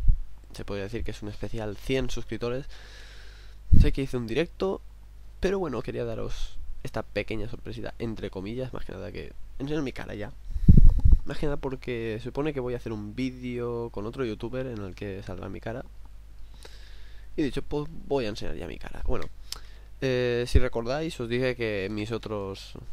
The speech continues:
cascos se rompieron, los rojos, eh, los que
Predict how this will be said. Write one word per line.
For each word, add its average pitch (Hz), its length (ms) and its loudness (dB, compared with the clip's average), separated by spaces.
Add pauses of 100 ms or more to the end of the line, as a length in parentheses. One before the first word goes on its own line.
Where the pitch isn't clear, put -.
(260)
cascos 110 400 -6
se - 80 -10
rompieron, 104 500 -6
los 98 120 -6
rojos, 101 500 -4 (1200)
eh, 98 500 -6
los 101 160 -8
que 101 120 -6